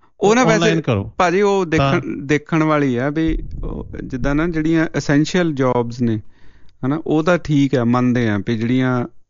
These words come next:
Speaker 1: ਚਲੋ ਫਾਰਮਿੰਗ ਹੋ ਗਈ, ਮਾਈਨਿੰਗ ਹੋ ਗਈ, ਤੁਸੀਂ actually ਕੁਛ ਕਰ ਰਹੇ ਹੋ ਉਹਦੇ ਚੋਂ, ਤੁਸੀਂ ਇਲੈਕਟ੍ਰੋਨਿਕਸ ਦਾ ਕੰਮ ਕਰ ਰਹੇ ਹੋ, ਕੋਈ ਚੀਜ਼ਾਂ ਨੂੰ ਆਟੋਮੇਸ਼ਨ ਕਰ ਰਹੇ ਹੋ, ਮੈਡੀਕਲ ਹੈ, ਹਨਾ, ਇਹੋ ਜਿਹੇ ਕੰਮ ਨੇ। ਹੁਣ ਆਹ ਪਰਮਜੀਤ ਸਿੰਘ ਹੁਣੀ ਪੇਂਟ ਕਰਦੇ ਨੇ, ਰੰਗ ਕਰਦੇ ਨੇ, ਇਹ ਰੀਅਲ ਜੌਬਸ ਨੇ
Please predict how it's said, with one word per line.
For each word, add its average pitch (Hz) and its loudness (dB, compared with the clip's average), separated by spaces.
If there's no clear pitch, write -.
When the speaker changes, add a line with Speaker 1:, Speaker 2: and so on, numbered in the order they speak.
Speaker 1:
ਚਲੋ 123 -2
ਫਾਰਮਿੰਗ 127 2
ਹੋ 113 2
ਗਈ, 110 0
ਮਾਈਨਿੰਗ 135 4
ਹੋ 117 0
ਗਈ, 113 0
ਤੁਸੀਂ 143 0
actually 160 0
ਕੁਛ 165 -2
ਕਰ 131 2
ਰਹੇ 117 2
ਹੋ 107 0
ਉਹਦੇ 113 0
ਚੋਂ, 98 -4
ਤੁਸੀਂ 143 2
ਇਲੈਕਟ੍ਰੋਨਿਕਸ 147 2
ਦਾ 143 4
ਕੰਮ 131 0
ਕਰ 120 2
ਰਹੇ 123 0
ਹੋ, 117 0
ਕੋਈ 123 -2
ਚੀਜ਼ਾਂ 123 0
ਨੂੰ 123 2
ਆਟੋਮੇਸ਼ਨ 123 2
ਕਰ 110 2
ਰਹੇ 117 0
ਹੋ, 120 2
ਮੈਡੀਕਲ 127 2
ਹੈ, 113 2
ਹਨਾ, 139 2
ਇਹੋ 135 2
ਜਿਹੇ 143 2
ਕੰਮ 120 0
ਨੇ। 120 0
ਹੁਣ 123 2
ਆਹ 123 2
ਪਰਮਜੀਤ 123 2
ਸਿੰਘ 127 2
ਹੁਣੀ 135 2
ਪੇਂਟ 151 4
ਕਰਦੇ 120 0
ਨੇ, 135 2
ਰੰਗ 127 2
ਕਰਦੇ 123 2
ਨੇ, 127 4
ਇਹ 139 4
ਰੀਅਲ 165 6
ਜੌਬਸ 127 2
ਨੇ 95 0